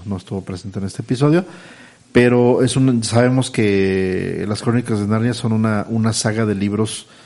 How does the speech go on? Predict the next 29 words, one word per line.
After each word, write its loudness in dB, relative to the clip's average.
que 0
contemporánea 2
de 0
alguna 0
manera 0
con -2
El -2
Señor -4
de 0
los -6
Anillos. -2
De -2
hecho, -6
este, -12
estos -14
dos -6
señores, -8
perdón, -6
es -10
el -10
maldito -4
alcohol -6
que -8
no -2
me -4
permite -6
recordar -8
los -10
nombres, -10